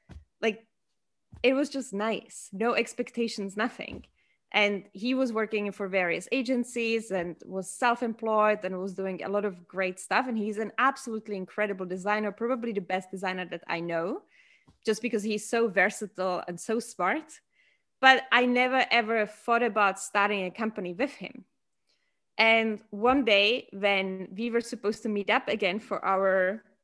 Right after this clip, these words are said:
you know, every couple of months seeing each other, we met for a glass of wine that turned into a bottle or maybe two. And he said,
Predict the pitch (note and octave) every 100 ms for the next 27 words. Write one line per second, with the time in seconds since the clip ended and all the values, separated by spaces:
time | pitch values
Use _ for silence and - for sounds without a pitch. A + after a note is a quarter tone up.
0 | _ _ - G3 F#3+ A3 G3+ G#3+ G#3 G3
1 | G3+ F#3 G3 G3 - - - - _ _
2 | - - C4+ A#3+ G3+ - G3 F#3+ D4 D#4
3 | _ _ _ _ G3 G#3+ B3+ C#4 C4+ -
4 | A3 A3 A3 A3 - A3+ G#3+ G3+ - G3
5 | G#3 A3+ - G3+ G3 A3+ G3+ F#3+ - G#3
6 | G3+ G#3+ G#3 F#3+ E3 G3+ G3 E3 F#3+ F3+
7 | F#3 F3+ F3+ - G#3+ F3 A3+ C4 _ _
8 | _ _ _ - A3 A#3+ E4 D#4+ B3+ A3+